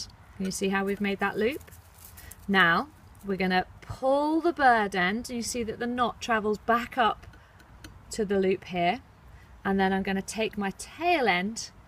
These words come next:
and lock off through the loop. There we go. See? Now, no matter how much this end is pulled,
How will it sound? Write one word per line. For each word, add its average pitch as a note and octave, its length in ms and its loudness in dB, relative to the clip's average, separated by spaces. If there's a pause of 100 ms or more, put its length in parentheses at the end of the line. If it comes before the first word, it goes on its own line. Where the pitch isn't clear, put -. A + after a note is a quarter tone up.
(500)
and G3 400 -2
lock A#3 280 -4
off A3+ 500 -6 (880)
through G3+ 440 2
the F#3+ 100 -4
loop. F#3+ 280 -4 (560)
There F3 160 -8
we E3+ 100 -8
go. E3+ 220 -4 (1000)
See? F3+ 320 -4 (420)
Now, F3 260 -4 (120)
no F#3+ 80 -4
matter F#3+ 200 0
how C4 320 -2
much - 400 -4
this A3+ 200 -4
end G#3+ 220 0
is F#3+ 100 -2
pulled, A3+ 540 0